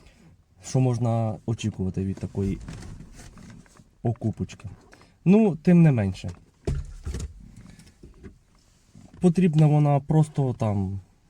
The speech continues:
мало лі, якщо вдруг що. Ось такого плана, е, цей девайс.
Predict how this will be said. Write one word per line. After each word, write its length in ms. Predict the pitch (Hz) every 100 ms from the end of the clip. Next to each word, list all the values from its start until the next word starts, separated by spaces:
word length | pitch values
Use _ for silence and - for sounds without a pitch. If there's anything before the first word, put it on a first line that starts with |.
| -
мало 460 | 139 165 156 131
лі, 360 | 131 147 202 196 -
якщо 460 | 117 135 139 - 120
вдруг 300 | 117 147 151
що. 300 | - 101 92 - _ _ _ _ _ _ _
Ось 220 | - 151
такого 520 | - 147 131 123 117 104 -
плана, 460 | - 120 117 107 104 - _ _ _ _ _ _ _ _ _ _ _ _ _ _ _ _ -
е, 400 | - 82 78 80 - -
цей 200 | - 104
девайс. 640 | 104 110 131 160 - -